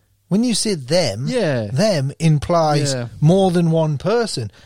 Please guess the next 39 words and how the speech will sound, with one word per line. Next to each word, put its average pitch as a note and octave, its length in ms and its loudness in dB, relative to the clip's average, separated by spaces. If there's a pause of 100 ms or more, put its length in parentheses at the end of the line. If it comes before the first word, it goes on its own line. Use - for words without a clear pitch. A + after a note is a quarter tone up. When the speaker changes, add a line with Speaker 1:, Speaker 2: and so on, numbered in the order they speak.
(140)
Speaker 1:
And E3 160 -2
I B3 260 0
think F3+ 400 -2
that D3 220 -4
personally, F3 840 0 (300)
I'm G#3+ 280 2
all A3+ 180 4
for F3 180 -2
pe-, - 240 -4
if D#3 120 -4
people C4+ 220 -2
wanna, G#3+ 260 2 (240)
if - 140 -16
people E3 220 -4
want G3 240 -2
"them," D#3+ 340 2 (120)
that B2 220 -4
is, B2 280 -8 (160)
that A#2 200 -8
is B2 160 -6
a - 60 -6
hundred A3 320 0
percent A#3 240 -2
their A3+ 120 0
choice, G3 200 -2 (240)
and B2+ 100 -4
I B2 60 0
support F3 480 -4
them E3+ 120 0
in D#3 100 0
that. C3+ 200 -4 (200)
But F#3 160 -2
surely A3+ 680 -4 (300)
we E3+ 180 0
need, E3 540 0 (720)
we E3+ 160 2
need G#3 240 4
a G3 40 2
n-, F3 300 2